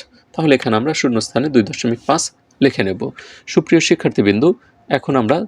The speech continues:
চার নং প্রশ্নের সমাধানে চলে যাচ্ছি। দেখো, তোমাদের এই চ্যাপ্টারের শুরুর দিকে বেশ কিছু কাজ রয়েছে, সেই কাজগুলোর সমাধান তোমরা কিন্তু এই অনুশীলনীর প্রশ্নগুলোর সমাধান যদি করতে পারো, কাজগুলোর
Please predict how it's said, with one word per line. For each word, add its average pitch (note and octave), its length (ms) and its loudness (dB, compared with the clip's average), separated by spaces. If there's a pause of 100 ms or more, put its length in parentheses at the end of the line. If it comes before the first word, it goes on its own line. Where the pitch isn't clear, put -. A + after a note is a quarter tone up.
চার D3+ 160 0
নং A2+ 180 -2
প্রশ্নের B2 420 0
সমাধানে A#2 360 -2
চলে G2 220 0
যাচ্ছি। - 340 -2 (960)
দেখো, D#3+ 380 2
তোমাদের D#3+ 340 2
এই E3+ 160 4
চ্যাপ্টারের E3 500 0
শুরুর D#3 240 2
দিকে B2+ 320 2
বেশ C3 220 0
কিছু - 280 -4
কাজ C#3 260 2 (140)
রয়েছে, A2+ 360 2 (500)
সেই C#3 220 2
কাজগুলোর D3 560 2
সমাধান C3+ 380 2 (200)
তোমরা C3 240 2
কিন্তু C#3 320 -2 (400)
এই C3+ 200 4
অনুশীলনীর D#3+ 640 2
প্রশ্নগুলোর D3+ 640 2
সমাধান C3+ 340 2
যদি C3+ 240 0
করতে - 280 -2
পারো, G#2 240 2 (360)
কাজগুলোর C3+ 440 0